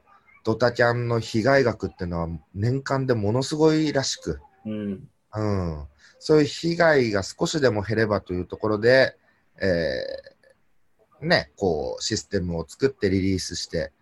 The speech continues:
Speaker 2: はい。
Speaker 1: それがね、ものすごくいろんなとこで取り上げられて反響を得てたりとか。
Speaker 2: うん。
Speaker 1: うん。まあ、反響を得れば、
Speaker 2: はい。
Speaker 1: その分、なんかそのシステムは甘いだろうとか、
Speaker 2: はい。
Speaker 1: 批評家っぽいのがね、
Speaker 2: はい。
Speaker 1: バーッと出てきて、
Speaker 2: うん、うん。
Speaker 1: でもそういう人たちが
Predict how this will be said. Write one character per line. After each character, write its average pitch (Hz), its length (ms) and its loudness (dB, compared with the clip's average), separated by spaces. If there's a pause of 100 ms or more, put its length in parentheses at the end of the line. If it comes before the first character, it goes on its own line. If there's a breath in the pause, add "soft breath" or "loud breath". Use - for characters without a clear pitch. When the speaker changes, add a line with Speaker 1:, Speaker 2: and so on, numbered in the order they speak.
(120)
Speaker 2:
は 101 140 -10
い。 98 100 -14 (120)
Speaker 1:
そ 101 60 -14
れ 92 40 -8
が 92 400 0
ね、 139 160 0
も 104 160 2
の 107 80 0
す 104 120 -10
ご 110 120 -2
く 104 100 -6
い 92 40 0
ろ 87 100 -4
ん 87 40 -4
な 82 60 -8
と - 80 -18
こ 90 120 -4
で 80 160 0
取 92 220 -2
り 92 40 2
上 90 80 0
げ 92 60 2
ら 95 100 2
れ 80 60 -6
て - 80 -10
反 90 240 -6
響 95 120 -2
を 95 40 2
得 95 80 0
て 92 100 -6
た 80 120 -6
り 80 100 -10
と - 120 -20
か。 - 240 -16
Speaker 2:
う 117 40 -18
ん。 107 380 -12 (440)
Speaker 1:
う 101 100 -2
ん。 87 360 0 (100)
ま 175 120 2
あ、 - 20 2
反 220 220 2
響 226 140 4
を - 20 8
得 220 100 6
れ 175 100 6
ば、 107 380 4 (180)
Speaker 2:
は 135 80 0
い。 - 140 -6 (160)
Speaker 1:
そ 170 80 -4
の 190 100 4
分、 127 380 4
な 131 80 2
ん - 80 -6
か 95 140 2
そ 139 120 -2
の 156 100 4
シ 170 160 4
ス - 120 -2
テ 120 100 4
ム 98 120 0
は 82 180 2
甘 143 240 4
い 131 60 4
だ 104 120 4
ろ 87 100 -4
う 82 80 -4
と 80 100 -10
か、 85 340 2 (120)
Speaker 2:
は 117 100 -4
い。 - 140 -10 (380)
Speaker 1:
批 165 60 4
評 196 240 8
家 196 120 4
っ 180 160 -4
ぽ 185 140 6
い 151 40 2
の 101 100 -2
が 87 100 -2
ね、 104 120 -2
Speaker 2:
は 117 80 0
い。 120 40 -16 (360)
Speaker 1:
バ 135 160 6
ー - 20 -4
ッ - 140 -20
と 143 80 -6
出 135 140 0
て - 60 -10
き - 100 -20
て、 - 320 4 (200)
Speaker 2:
う 143 60 -12
ん、 196 160 -12
う 196 40 -20
ん。 - 20 -18
Speaker 1:
で 185 60 -4
も 160 80 0
そ 226 220 -2
う 240 40 2
い 240 40 2
う - 20 0
人 - 200 -6
た 175 120 0
ち - 180 -4
が 107 320 6